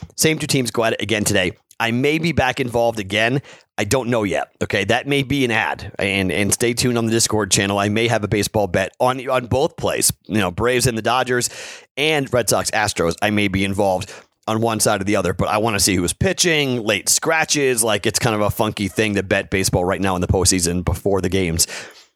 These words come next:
before the day of the game. I wanna go right up to the game to make sure everyone's playing, no covid concerns, everything else that may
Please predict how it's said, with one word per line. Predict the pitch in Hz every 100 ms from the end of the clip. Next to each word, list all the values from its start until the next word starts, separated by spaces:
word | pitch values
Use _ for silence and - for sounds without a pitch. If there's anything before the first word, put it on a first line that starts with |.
| -
before | 104 107 117
the | 98
day | 110 107
of | 92
the |
game. | 85 82 64 - _ _ _ _ _ -
I | 110
wanna | 117
go | 104
right | 104 104
up | 92
to | 98
the |
game | 85 92 82
to |
make | 95 87
sure | 95
everyone's | 85 85
playing, | - 160 143 131 123
no | 107 90
covid | 139 123 113
concerns, | 127 107 113 107 104
everything | 95 95 98 87
else | 87
that | 92
may | 90 85 82